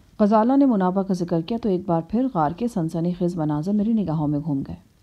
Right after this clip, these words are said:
मुनाबा का फूला हुआ बदरंग जिस्म, जो बिल्कुल एक फटी हुई लाश की मानंद था। फिर मुनाबा की शहरक काटे जाने के बाद एकदम उसकी लाश का पिघलना और गलना। वो जिस्म उस जिस्म से कितना मुख्तलिफ था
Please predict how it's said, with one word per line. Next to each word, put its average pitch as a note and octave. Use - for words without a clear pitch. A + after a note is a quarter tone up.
मुनाबा G3
का A#3+
फूला G#3
हुआ G3+
बदरंग E3+
जिस्म, G#3
जो G3
बिल्कुल E3+
एक G#3
फटी F3
हुई G#3+
लाश E3
की F#3+
मानंद D3
था। E3+
फिर C4+
मुनाबा A#3+
की B3
शहरक F#3+
काटे F3
जाने E3
के F3+
बाद F#3+
एकदम F3
उसकी F3+
लाश D#3+
का E3
पिघलना D#3
और F3
गलना। D3+
वो G#3+
जिस्म G#3+
उस F#3+
जिस्म F#3+
से G3
कितना A3+
मुख्तलिफ E3
था A3